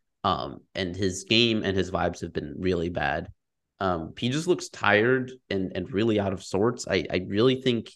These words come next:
if, when P G and Luke comes back, will come back, even if it's not a true benching, I would just sit him for a few games just to let him get right a little bit, maybe mentally, maybe physically, just get, get some rest, like, all of the above. Um,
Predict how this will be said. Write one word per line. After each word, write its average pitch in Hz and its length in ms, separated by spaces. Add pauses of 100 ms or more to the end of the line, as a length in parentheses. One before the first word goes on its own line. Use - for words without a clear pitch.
(180)
if, - 220
when 104 380
P 120 180
G 120 360
and 98 160
Luke 95 300
comes 110 260
back, 117 480
will 107 80
come 110 240
back, 104 320 (540)
even 160 220
if 190 120
it's 117 140
not 117 160
a 98 40
true 113 320
benching, 98 520
I 92 80
would 107 140
just - 220
sit - 160
him 120 360 (100)
for 101 160
a 98 60
few 113 180
games 113 380
just - 260
to 107 60
let 92 180
him 95 180
get - 320
right 82 280 (100)
a 113 60
little 117 260
bit, 139 280 (420)
maybe 98 240
mentally, 139 520
maybe 95 300
physically, 120 640
just - 260 (200)
get, - 280 (160)
get 101 120
some 92 240
rest, - 480
like, 80 200
all 104 160
of 104 120
the 98 80
above. 98 420 (480)
Um, 90 380